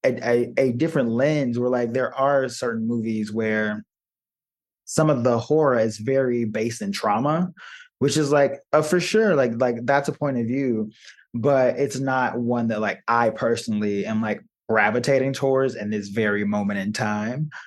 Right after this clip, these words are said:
Um, and I think we really wanted to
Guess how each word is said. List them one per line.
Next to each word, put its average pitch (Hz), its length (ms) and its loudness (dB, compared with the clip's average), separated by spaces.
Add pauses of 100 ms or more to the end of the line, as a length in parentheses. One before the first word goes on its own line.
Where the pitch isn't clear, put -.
(220)
Um, 101 600 0 (340)
and 127 140 0
I 127 80 0
think 139 240 0
we 139 80 0
really 127 260 0
wanted 117 460 -2
to 104 500 -4